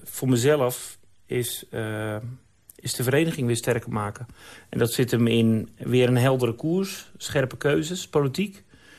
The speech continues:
Nou, volgens mij kan ik dat. Het tweede is einde maken aan machteloze politiek. Zorgen dat mensen weer gaan over de publieke, eh, publieke zaak. Dus over het onderwijs, over de zorg. En daar ook proberen die partijcultuur in te veranderen.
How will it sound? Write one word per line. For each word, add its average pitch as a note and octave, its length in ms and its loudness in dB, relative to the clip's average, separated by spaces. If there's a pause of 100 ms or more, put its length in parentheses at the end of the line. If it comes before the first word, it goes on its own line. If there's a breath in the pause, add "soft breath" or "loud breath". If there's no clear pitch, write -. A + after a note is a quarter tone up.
(760 loud breath)
Nou, A2+ 200 0
volgens - 220 -10
mij A2+ 140 0
kan B2 180 0
ik C3 100 -4
dat. - 260 -6 (880 soft breath)
Het - 80 -20
tweede D3 320 4
is A2+ 200 2
einde C3 300 4
maken A#2 340 2
aan B2 80 0
machteloze A#2+ 500 0
politiek. A#2+ 400 -2
Zorgen A2+ 300 -4
dat A2+ 140 -2
mensen A#2 320 0
weer A#2 120 0
gaan A#2+ 320 2
over A2+ 200 0
de A#2 80 -4
publieke, A#2+ 640 0
eh, A#2 320 0 (100)
publieke A#2+ 420 -2
zaak. C3 360 0
Dus A2 140 -8
over A2 240 -2
het A#2 120 -8
onderwijs, B2 600 0
over A#2 180 -8
de A#2 100 -6
zorg. B2+ 460 -2 (720 loud breath)
En B2 200 2
daar A#2+ 240 6
ook A#2 180 2
proberen A#2+ 400 2
die A2+ 80 0
partijcultuur C3 720 0
in C#3 120 0
te C3+ 100 -8
veranderen. C#3+ 480 -4